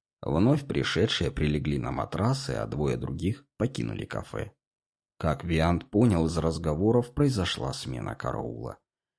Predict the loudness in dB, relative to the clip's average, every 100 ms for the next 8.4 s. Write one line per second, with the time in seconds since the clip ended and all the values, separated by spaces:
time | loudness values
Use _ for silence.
0 | _ 2 4 6 6 6 4 0 -2 -6
1 | -14 _ _ -10 0 4 4 6 6 6
2 | 2 0 0 0 0 -2 -2 -4 -2 -2
3 | 0 -6 -4 -2 0 2 4 6 6 6
4 | 6 4 2 0 2 0 0 -4 -6 -6
5 | -8 -8 -8 -8 -12 -14 _ _ 2 2
6 | 4 -2 2 0 2 0 0 -2 -2 -2
7 | -2 -6 -2 -2 -2 -4 -2 -4 -4 -6
8 | -8 -8 -8 -14